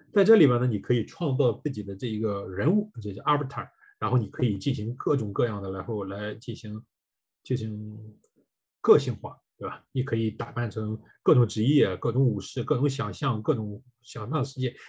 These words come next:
你都，都可以建立起来。而这个 Roblox 呢，其实是由各个，各个的一个小世界连在一起，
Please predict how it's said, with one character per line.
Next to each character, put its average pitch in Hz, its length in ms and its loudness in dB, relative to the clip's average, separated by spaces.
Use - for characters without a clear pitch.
你 110 80 -8
都， 208 180 8
都 214 100 6
可 208 160 2
以 110 120 2
建 131 200 0
立 104 80 0
起 - 140 -10
来。 101 100 -14
而 151 180 6
这 220 180 4
个 156 80 8
Roblox 151 680 4
呢， 101 280 -8
其 - 200 -4
实 170 120 2
是 135 140 0
由 117 160 4
各 143 260 0
个， 143 160 2
各 127 180 0
个 139 100 0
的 113 80 0
一 117 80 -2
个 156 100 4
小 - 300 -2
世 - 200 -10
界 - 360 0
连 107 440 0
在 202 120 6
一 117 180 2
起， - 240 -14